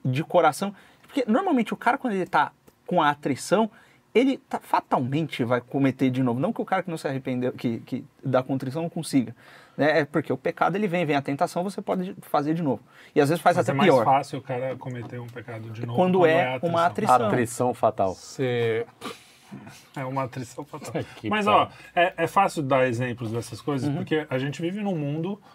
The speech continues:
Speaker 2: pós-revolução sexual, por exemplo.
Speaker 1: Sim.
Speaker 2: Então, quando você chega, logo que eu me converti, os primeiros, né, você falava assim, "Pô, eu tô já namorando,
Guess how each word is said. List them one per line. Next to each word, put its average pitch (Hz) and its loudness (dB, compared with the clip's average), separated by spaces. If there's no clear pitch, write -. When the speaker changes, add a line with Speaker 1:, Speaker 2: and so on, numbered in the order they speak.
Speaker 2:
pós-revolução 139 -2
sexual, 120 -8
por - -14
exemplo. 92 -14
Speaker 1:
Sim. 220 -2
Speaker 2:
Então, 165 2
quando 190 0
você 185 0
chega, 165 2
logo 151 4
que 147 -6
eu 127 -2
me 127 -8
converti, 147 -4
os 117 -10
primeiros, 123 -8
né, 131 -6
você 127 -4
falava 135 0
assim, 131 -8
"Pô, 131 0
eu 120 -4
tô 143 -2
já 127 -2
namorando, 175 0